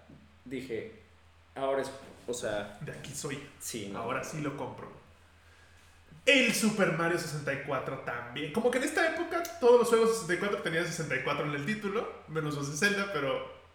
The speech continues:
Speaker 2: Super Mario sesenta y cuatro, GoldenEye sesenta y cuatro.
Speaker 1: Me acuerdo
Speaker 2: Este, Donkey
Speaker 1: perfecto
Speaker 2: Kong
Speaker 1: e-, esa
Speaker 2: con
Speaker 1: época
Speaker 2: sesenta y cuatro.
Speaker 1: del, del, del sesenta y cuatro, justo con Mario sesenta y cuatro,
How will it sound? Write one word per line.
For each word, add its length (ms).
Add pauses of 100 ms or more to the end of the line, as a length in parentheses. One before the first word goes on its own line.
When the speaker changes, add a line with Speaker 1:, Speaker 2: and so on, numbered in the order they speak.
(340)
Speaker 2:
Super 240
Mario 180
sesenta 220
y 40
cuatro, 300
GoldenEye 400
sesenta 280
y 100
cuatro. 420 (220)
Speaker 1:
Me 140
acuerdo 160
Speaker 2:
Este, 220
Donkey 180
Speaker 1:
perfecto 380
Speaker 2:
Kong 80
Speaker 1:
e-, 180
esa 180
Speaker 2:
con 80
Speaker 1:
época 240
Speaker 2:
sesenta 220
y 20
cuatro. 220
Speaker 1:
del, 220
del, 440
del 160
sesenta 380
y 40
cuatro, 280
justo 240
con 120
Mario 220
sesenta 340
y 40
cuatro, 420